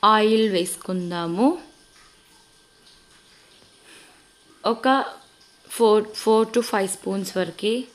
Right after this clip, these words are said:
అంత ఆయిల్ వేసుకొని మనం కరివేపాకు వేసుకుందాం. ఇప్పుడు మనం గ్రైండ్ చేసుకున్న పేస్ట్ని వేసుకొని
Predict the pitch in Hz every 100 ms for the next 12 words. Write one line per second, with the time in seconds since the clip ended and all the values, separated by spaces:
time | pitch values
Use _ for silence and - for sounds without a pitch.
0 | _ _ _ _ _ _ _ _ _ _
1 | _ - _ _ 190 196 190 196 175 170
2 | 180 170 - - - 165 170 262 392 -
3 | - _ _ _ _ _ _ _ _ _
4 | _ _ _ - _ _ _ _ _ _
5 | _ _ _ - 202 226 262 262 214 196
6 | 208 202 190 - 170 - - 190 185 -
7 | 180 175 180 226 311 392 - _ _ _
8 | _ _ _ - - _ 214 190 240 254
9 | 240 226 247 349 349 - _ - _ _
10 | _ _ _ - - 226 214 226 220 220
11 | 214 - 202 196 190 190 180 190 - 202
12 | 185 170 - - 170 180 254 339